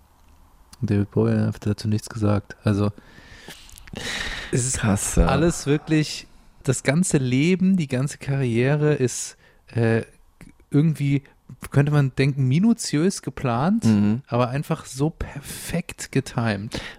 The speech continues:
Speaker 2: Wir müssen es noch mal einmal sagen, also am achten Januar zweitausendsechzehn, Bowies neunundsechzigster Geburtstag, kam die Platte raus, Black Star,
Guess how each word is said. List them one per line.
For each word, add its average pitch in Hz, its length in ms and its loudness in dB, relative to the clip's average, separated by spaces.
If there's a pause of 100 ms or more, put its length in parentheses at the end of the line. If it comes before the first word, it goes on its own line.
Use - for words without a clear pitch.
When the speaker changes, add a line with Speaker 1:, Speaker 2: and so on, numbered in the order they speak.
Speaker 2:
Wir 185 80 2
müssen 131 200 2
es 127 60 4
noch 127 80 4
mal 95 100 4
einmal 117 180 4
sagen, 110 320 2
also 107 200 0
am 101 160 2
achten 143 640 0 (480)
Januar 120 1200 4
zweitausendsechzehn, 117 720 2
Bowies 113 320 2
neunundsechzigster 117 640 2
Geburtstag, 117 720 0
kam 113 300 2
die 113 80 2
Platte 117 320 -2
raus, 107 520 2
Black 123 260 -2
Star, 143 360 0